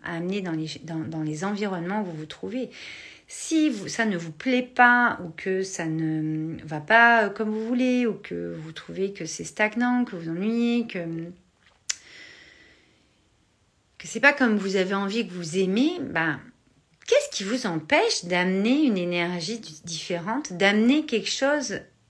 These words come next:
vous, qui va pouvoir faire bouger les choses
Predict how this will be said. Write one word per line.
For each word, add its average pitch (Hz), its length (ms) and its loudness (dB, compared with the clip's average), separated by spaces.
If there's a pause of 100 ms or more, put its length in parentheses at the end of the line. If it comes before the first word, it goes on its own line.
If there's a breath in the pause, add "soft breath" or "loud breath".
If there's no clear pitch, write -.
(140)
vous, 202 420 -6 (520)
qui 185 160 -10
va 277 160 2
pouvoir 190 760 -4 (180)
faire 180 300 -6
bouger 220 400 -2
les 214 140 0
choses 277 480 -4